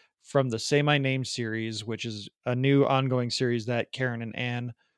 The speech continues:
will be, uh, putting out, uh, about true crime murders. And they, they had a,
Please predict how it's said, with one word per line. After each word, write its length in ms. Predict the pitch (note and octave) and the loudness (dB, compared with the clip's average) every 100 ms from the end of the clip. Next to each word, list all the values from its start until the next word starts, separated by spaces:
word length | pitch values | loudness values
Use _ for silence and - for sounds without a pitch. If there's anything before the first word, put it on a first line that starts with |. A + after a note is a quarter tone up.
| _ _ | _ _
will 180 | B2+ A#2+ | -4 -2
be, 420 | G#2 A#2+ A2+ A#2 | -4 -4 -2 -2
uh, 420 | A2 A2+ A2 A2 A2 _ _ _ - | -2 -4 -4 -6 -10 _ _ _ 2
putting 220 | E3 D3 | 4 6
out, 260 | C#3 C#3+ - _ _ C3 | 4 2 -6 _ _ -4
uh, 60 | B2+ | -4
about 420 | A#2 A2 A#2+ A#2 - _ _ _ _ _ _ - | -4 -2 -2 -4 -10 _ _ _ _ _ _ -2
true 200 | C3+ B2+ | 0 2
crime 180 | C#3 | 0
murders. 380 | D3+ F#3 C3 G#2 | 2 0 -2 -4
And 160 | A#2 A2 | -8 -6
they, 200 | A2+ A2 | -6 -6
they 140 | A#2+ | -4
had 160 | A#2+ A#2 | -2 -2
a, 260 | A2+ A2 | -2 -4